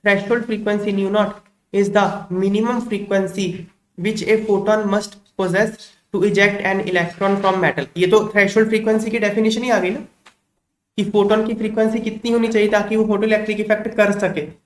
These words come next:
उसको क्या बोलते हैं, थ्रेशोल्ड फ्रीक्वेंसी। It is different for different metals। थ्रेशोल्ड फ्रीक्वेंसी किस पे डिपेंड करती है,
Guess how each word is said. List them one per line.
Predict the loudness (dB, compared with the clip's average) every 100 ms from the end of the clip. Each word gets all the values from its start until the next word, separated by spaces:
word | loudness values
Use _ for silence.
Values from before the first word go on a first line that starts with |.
| -8
उसको | -6 -2
क्या | 0 0
बोलते | 0 0
हैं, | -2
थ्रेशोल्ड | 0 0 0 -2 -2
फ्रीक्वेंसी। | -6 -4 -2 -2 -4 -8 _ _ _ _ _ _ _ _ _ _ _ _ _ _ -2
It | 2
is | 4
different | 4 4 2 2
for | 2 2
different | 2 0 0 0
metals। | 0 -2 0
थ्रेशोल्ड | 0 2 0 0
फ्रीक्वेंसी | 0 2 2 2
किस | 0
पे | 0
डिपेंड | 0 0 0
करती | -2 -2
है, | -2 -4